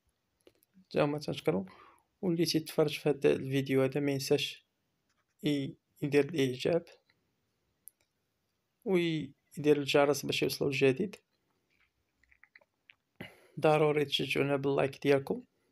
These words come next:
هانتوما من بعد ما تخلطينا مزيان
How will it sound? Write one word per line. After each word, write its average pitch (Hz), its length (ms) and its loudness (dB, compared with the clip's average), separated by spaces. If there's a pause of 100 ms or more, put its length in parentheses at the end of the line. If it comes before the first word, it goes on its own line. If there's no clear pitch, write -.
(1400)
هانتوما 147 340 -2
من 147 80 -2
بعد 135 180 2
ما 135 360 -4
تخلطينا 139 500 -2
مزيان 139 640 -4